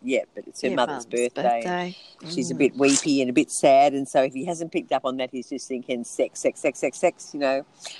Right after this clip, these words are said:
Speaker 1: Um, it's like, yeah, I th-, I'm seeing him as, I'm tipping, and I
Speaker 2: Yeah.
Speaker 1: don't know this from any of my goss that I read, but I'm tipping him to be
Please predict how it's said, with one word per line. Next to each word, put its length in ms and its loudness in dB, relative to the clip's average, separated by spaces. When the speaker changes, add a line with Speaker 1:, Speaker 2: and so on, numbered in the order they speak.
Speaker 1:
Um, 400 4
it's 180 -14
like, 220 2
yeah, 640 -6
I 60 -8
th-, 340 -10
I'm 220 -4
seeing 520 -6
him 260 -10
as, 160 -10
I'm 160 -4
tipping, 580 -2
and 80 -4
I 100 0
Speaker 2:
Yeah. 200 6
Speaker 1:
don't 100 -6
know 160 0
this 180 -2
from 160 -2
any 160 0
of 100 -4
my 140 2
goss 380 0
that 100 0
I 140 4
read, 380 0
but 100 -2
I'm 300 2
tipping 320 -6
him 160 -10
to 100 -18
be 220 -6